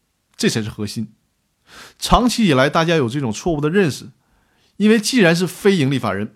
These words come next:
就只能往外给钱，不能收钱，不能赚钱，因为你是非盈利的嘛。但是这种观点是错误的，非盈利法人是也可以赚钱的，但最重要的是什么啊？是不能给成员分钱，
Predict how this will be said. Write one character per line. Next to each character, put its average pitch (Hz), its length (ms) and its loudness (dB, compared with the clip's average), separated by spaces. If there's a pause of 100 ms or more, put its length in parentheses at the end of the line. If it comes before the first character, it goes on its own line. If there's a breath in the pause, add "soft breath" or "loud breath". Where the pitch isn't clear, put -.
(120)
就 151 140 -4
只 123 160 -6
能 135 160 -2
往 208 160 2
外 220 80 4
给 120 240 -6
钱， 117 380 -4 (300)
不 185 80 -2
能 165 120 0
收 190 180 0
钱， 202 220 -2
不 185 100 -4
能 165 120 0
赚 196 180 0
钱， - 220 -10 (640)
因 190 160 0
为 240 80 4
你 156 80 2
是 131 100 -4
非 208 200 0
盈 165 120 0
利 233 140 0
的 110 80 -6
嘛。 90 160 -12 (500)
但 147 80 -4
是 143 120 -4
这 208 100 -2
种 131 100 -2
观 127 140 -2
点 117 100 -8
是 117 120 -14
错 180 180 -2
误 107 140 -6
的， - 80 -20 (720 soft breath)
非 - 320 0
盈 226 140 4
利 233 80 2
法 135 140 2
人 139 120 -2
是 170 140 -6
也 120 80 -4
可 147 100 -2
以 202 80 0
赚 160 180 -2
钱 98 220 -6
的， 101 220 -10 (340)
但 156 140 -6
最 208 180 -2
重 202 160 2
要 175 80 4
的 151 80 -2
是 143 140 -4
什 104 80 -6
么 98 80 -6
啊？ - 160 -10 (260 soft breath)
是 - 160 -8
不 226 260 -4
能 165 160 0
给 156 120 0
成 147 200 -8
员 151 140 -2
分 208 260 0
钱， - 260 -8